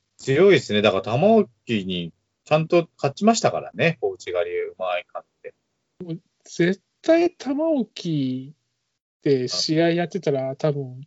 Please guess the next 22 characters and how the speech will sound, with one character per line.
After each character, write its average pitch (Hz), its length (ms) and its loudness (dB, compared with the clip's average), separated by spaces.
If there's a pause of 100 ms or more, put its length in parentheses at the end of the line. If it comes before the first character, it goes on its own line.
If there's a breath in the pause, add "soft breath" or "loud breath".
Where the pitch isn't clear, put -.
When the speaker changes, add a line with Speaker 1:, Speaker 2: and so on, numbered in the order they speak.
Speaker 2:
自 165 160 -2
分 202 160 -2
や 202 120 -2
っ - 20 -2
て 214 140 -4
た - 80 0
ら 123 80 0
ム 135 120 -4
カ 208 140 4
つ - 100 0
く - 120 -12
と - 80 8
思 135 80 -2
う - 20 -8
ん 117 40 -14
だ 113 100 -10
よ 104 60 -18
ね。 - 300 -20
あ 151 120 -4
の 147 100 4
柔 143 180 4
道。 127 220 -6